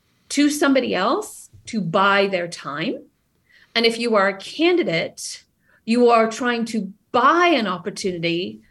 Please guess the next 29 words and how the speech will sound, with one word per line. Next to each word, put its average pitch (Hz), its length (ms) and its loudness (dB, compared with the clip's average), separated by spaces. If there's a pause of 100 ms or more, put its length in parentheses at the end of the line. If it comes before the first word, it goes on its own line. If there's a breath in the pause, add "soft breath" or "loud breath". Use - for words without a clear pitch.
(220 soft breath)
and 220 180 -2
selling 214 600 -2
your 165 240 -6
time. - 640 -12 (600 soft breath)
And 240 260 0
in 302 400 6
that 233 580 0 (140)
transaction, 233 960 -2
and 220 120 0
it 247 180 -4 (200)
is 285 200 0
a 254 80 2
transaction, 185 1080 -6 (380 soft breath)
the 240 100 4
thing 294 380 4
that 240 140 4
is 214 160 -2
fundamentally 220 880 -2 (200)
important 196 720 -4 (100)
is 196 580 4 (300 soft breath)
not 269 460 4
just 240 460 -2
what 196 220 -4
you've 185 180 -4
done 175 180 -2
in 165 80 -2
the 165 60 -4
past, 240 480 -2
but 208 100 -18